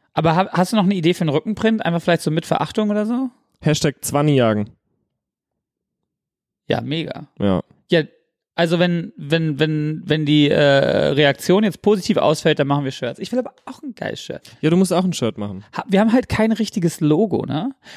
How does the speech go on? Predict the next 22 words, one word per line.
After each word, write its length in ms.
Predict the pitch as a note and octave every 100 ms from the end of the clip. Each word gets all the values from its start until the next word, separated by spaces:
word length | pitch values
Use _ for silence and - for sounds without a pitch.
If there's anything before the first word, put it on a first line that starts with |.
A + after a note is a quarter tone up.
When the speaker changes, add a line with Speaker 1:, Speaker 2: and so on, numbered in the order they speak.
| -
Speaker 1:
Vielleicht 340 | F3+ A3 -
hau 100 | A#3
ich 120 | A#3
nochmal 200 | A3+ G#3
den 140 | F#3+ E3
Views 180 | A3 -
from 140 | F#3
the 80 | D#3
Coffin 340 | - G#3+ -
an, 100 | E3+
ob 80 | D3+
der 120 | D#3
uns 100 | E3
so 80 | D#3
ein 140 | C3+ -
betziges 680 | E3 F3 - - B2 A2+ -
Logo 260 | - -
macht. 360 | E2+ F2 - - _ -
Speaker 2:
Ja, 280 | G#2+ G2 -
oder 160 | - A2
Marek. 460 | A2 C#3 B2 G2+ - _ _ _ _ _ _ _ _ _ _
Speaker 1:
Oh. 80 | -